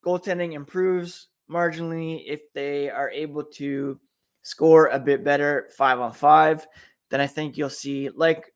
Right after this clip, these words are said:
Patrice Bergeron said earlier, that they will, uh, establish themselves as a,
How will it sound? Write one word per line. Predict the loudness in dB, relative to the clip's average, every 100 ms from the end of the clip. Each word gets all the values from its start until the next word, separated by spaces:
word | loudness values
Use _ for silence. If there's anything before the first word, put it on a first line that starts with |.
| _
Patrice | -12 -6 -6 -2
Bergeron | 0 0 -2 -6 -6
said | -8
earlier, | -2 0 2 0 0 -2 -6
that | -10 -6
they | -2 -2
will, | -2 -2 0 -2 -4 -10 _ _ _ _ -16
uh, | -14 -12 -14 -18 _ _ _ _ _ _ _ _ -20
establish | -2 2 4 2 -4
themselves | -8 -10 -4 0 0 -2 -8 -6
as | -2 -2 -4 -10
a, | -14 -12 -10 -12